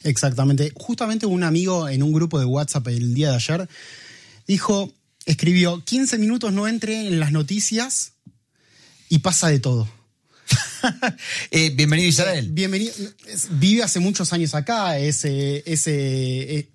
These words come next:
Speaker 1: soldado del ejército, todo, pero operan a, a Netanyahu, la ley de reclutamiento, las manifestaciones y cort-, con los cortes en las calles,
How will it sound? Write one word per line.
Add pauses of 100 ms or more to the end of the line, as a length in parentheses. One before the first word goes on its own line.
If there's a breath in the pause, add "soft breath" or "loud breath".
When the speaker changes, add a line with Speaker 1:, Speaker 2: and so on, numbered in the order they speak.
Speaker 1:
soldado
del
ejército,
todo,
pero (340 loud breath)
operan
a, (460 soft breath)
a
Netanyahu, (260 loud breath)
la
ley
de
reclutamiento,
las
manifestaciones
y
cort-,
con
los
cortes
en
las
calles,